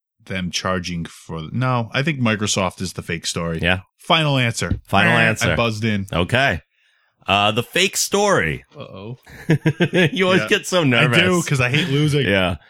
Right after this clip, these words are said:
Speaker 2: The fake story is Microsoft.
Speaker 1: Yeah.
Speaker 2: It is. Um,
Speaker 1: I also would like you to know that there was a, there was a, a method to,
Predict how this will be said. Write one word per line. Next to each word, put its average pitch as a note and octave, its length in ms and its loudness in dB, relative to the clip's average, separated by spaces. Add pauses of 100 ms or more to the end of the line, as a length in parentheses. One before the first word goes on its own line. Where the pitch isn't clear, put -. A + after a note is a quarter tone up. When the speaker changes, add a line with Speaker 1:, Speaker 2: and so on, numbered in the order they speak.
(280)
Speaker 2:
The F#2+ 100 0
fake A#2+ 340 0
story E2 680 0 (220)
is F#2 580 2 (720)
Microsoft. D#2+ 640 0
Speaker 1:
Yeah. F3+ 560 2 (120)
Speaker 2:
It F2 140 2
is. D#2+ 280 0 (420)
Um, E2+ 560 0 (200)
Speaker 1:
I C#3 80 0
also F3 260 2
would D3+ 100 0
like C3+ 260 -2
you B2+ 100 0
to A2+ 120 -6
know A2 160 2
that G2 180 -2
there G#2 100 2
was G2 160 0
a, D#2+ 160 -4
there G2 220 -2
was F#2+ 180 -6
a, E2+ 300 -4
a G2 60 -8
method G#2 440 -2
to, F#2 200 -4